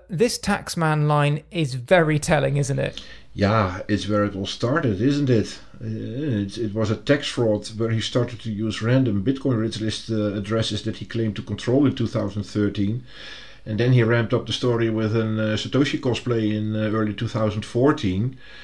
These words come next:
Speaker 2: And then an, uh, Tulip Trust, which is what Craig is referring to here,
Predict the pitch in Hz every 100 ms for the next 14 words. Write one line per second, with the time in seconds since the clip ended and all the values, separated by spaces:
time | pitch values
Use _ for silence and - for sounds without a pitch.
0 | - - - 113 110 131 120 110 107 107
1 | 101 - 170 151 - 123 110 - 98 -
2 | 95 95 - 107 104 101 98 92 120 131
3 | 107 104 95 95 107 131